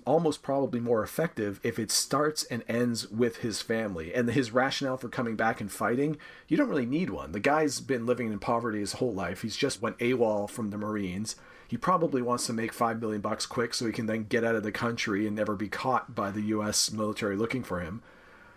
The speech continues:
That's enough of a reason for him to want to come back and become a mixed martial arts fighter after not seeing his father for God knows how many years, right? I don't think you need the additional incentive of him wanting to give five million dollars to this widow.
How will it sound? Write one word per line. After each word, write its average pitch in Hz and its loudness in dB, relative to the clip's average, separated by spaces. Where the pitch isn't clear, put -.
That's 170 2
enough 117 -2
of 110 -6
a 110 0
reason 113 0
for 113 -2
him 107 -4
to 120 -4
want 107 -2
to 104 -2
come 107 -4
back 113 -2
and 113 -4
become 104 -4
a 95 -4
mixed 110 -4
martial 110 -2
arts 104 -2
fighter 98 0
after 113 -4
not 107 -2
seeing 107 -4
his 98 -2
father 104 0
for 92 -4
God 92 -4
knows 90 -6
how 92 -6
many 90 -6
years, 85 -8
right? 104 -4
I 104 -4
don't 101 -4
think 101 0
you 120 -2
need 104 0
the 110 -2
additional 98 -2
incentive 98 -2
of 95 -4
him 101 -6
wanting 101 -4
to 98 -8
give 95 -6
five 95 0
million 95 -2
dollars 90 0
to 101 0
this 85 -2
widow. - 0